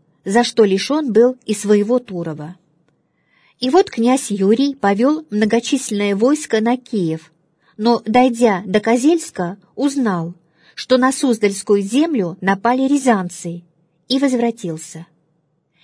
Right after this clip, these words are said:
Великий же князь Изяслав, пытаясь мечом покорить удельных князей, начал разорять землю Новгород-Северского князя.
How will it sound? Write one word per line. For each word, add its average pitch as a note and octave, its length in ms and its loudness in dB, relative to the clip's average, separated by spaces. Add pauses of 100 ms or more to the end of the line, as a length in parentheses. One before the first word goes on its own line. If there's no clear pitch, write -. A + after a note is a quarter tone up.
(220)
Великий D4 460 4
же A3 140 6
князь G#3 480 -2
Изяслав, G3 600 0 (440)
пытаясь D#4 500 2
мечом B3+ 480 0
покорить A3 560 -2
удельных G3+ 580 2
князей, B3+ 540 -2 (280)
начал A3 380 2
разорять G3+ 680 0
землю B3 580 0 (120)
Новгород-Северского A3 1300 0
князя. E3+ 560 -8